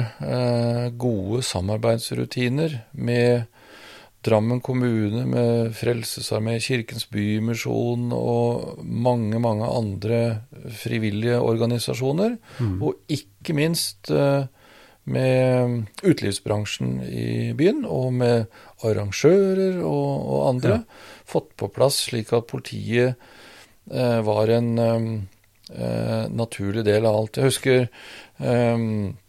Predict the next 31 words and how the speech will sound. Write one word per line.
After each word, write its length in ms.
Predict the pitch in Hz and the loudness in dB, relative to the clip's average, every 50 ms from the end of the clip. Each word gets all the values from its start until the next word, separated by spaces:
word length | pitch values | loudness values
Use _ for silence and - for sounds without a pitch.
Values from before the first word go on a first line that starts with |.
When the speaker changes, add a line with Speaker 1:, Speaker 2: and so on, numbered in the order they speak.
| _ _ - - _ _ - - - | _ _ -20 -20 _ _ -20 -18 -12
Speaker 1:
daværende 680 | - 110 - 110 107 110 110 107 113 113 110 110 113 120 | -8 -2 0 2 4 4 6 6 6 6 6 4 2 -2
kommunaldirektør 1040 | - - - 117 113 107 98 101 101 107 117 113 - - 131 123 - - 135 135 131 - - | -4 -4 -4 -2 0 2 2 2 2 2 0 -2 -2 -4 -8 -6 -2 0 0 0 0 -2 -2
Arild 320 | 123 117 113 113 123 139 - | -2 0 0 0 -2 -4 -2
Ek, 360 | - 135 160 160 - - - | -2 -2 -2 -2 -4 -8 -6
han 140 | - 127 127 | -4 -2 0
sa 140 | 113 104 98 | 2 2 2
Speaker 2:
Ja. 40 | 127 | 2
Speaker 1:
til 140 | 135 - 113 | 0 -2 -2
meg 80 | 107 | -2
i 60 | 110 110 | -2 -2
en 80 | 117 123 | -2 -2
pause, 380 | - 131 117 98 92 - 123 117 | -2 0 0 0 -2 -4 -2 0
vi 100 | 117 117 | 2 4
var 140 | 110 107 | 4 4
på 200 | - - - 117 113 | 2 2 0 0 0
et, 180 | 110 - - - - - - - - - - - | 0 -2 -14 -20 -20 -20 -20 -20 -20 -16 -8 -8
et 80 | 123 | -6
sånt 220 | - - 117 107 101 | -4 -2 -4 -4 -4
stort, 500 | - - - 110 107 104 - _ - - | -4 -6 -4 -6 -6 -6 -8 _ -6 -2
eh, 200 | 110 110 107 107 | 0 0 0 -2
fellesmøte 880 | - - - 95 90 95 101 98 - - 110 104 104 104 - - 120 117 | -4 -4 -4 -4 -2 -2 -2 -2 -2 -2 0 0 0 0 -2 -4 -4 -2
interkommunalt 840 | 117 113 101 95 - - 104 - 113 110 113 117 117 120 117 - - | 0 -2 -2 -2 -4 -6 -6 -4 -2 -2 0 2 2 2 0 -2 -6
i, 480 | 110 110 110 113 113 117 117 117 110 101 - - - - - - - - - - - _ - - | -6 -4 -2 -2 0 0 0 -2 -2 -4 -8 -14 -20 -20 -20 -20 -20 -20 -20 -20 -20 _ -20 -14
i, 340 | - 127 117 117 113 117 117 | -10 -6 -4 -4 -2 -2 -2
eh, 600 | 113 113 113 110 110 110 110 110 110 110 113 120 117 | 0 0 0 0 -2 -2 -2 -2 -2 -4 -4 -4 -6
Dramsteater. 1000 | 117 - - 110 101 101 104 107 - - - 117 113 120 - - 233 247 233 - _ - | -8 -8 -8 -6 -4 -4 -4 -4 -6 -6 -4 -4 -4 -4 -6 -6 -8 -8 -8 -8 _ -6
Speaker 2:
Mm. 240 | 117 98 87 90 123 - - - - - - - - - - - _ _ _ | -4 -2 -2 -2 -4 -8 -12 -20 -20 -20 -20 -20 -20 -20 -20 -20 _ _ _
Speaker 1:
Og 460 | - 117 113 120 120 120 120 120 117 | -4 -2 0 2 2 2 2 2 4
jeg 240 | 117 117 120 120 120 | 4 4 4 2 0
gikk 100 | 117 - - | -4 -6 -6
alltid 320 | 98 98 - - - 135 | -6 -6 -8 -8 -6 -4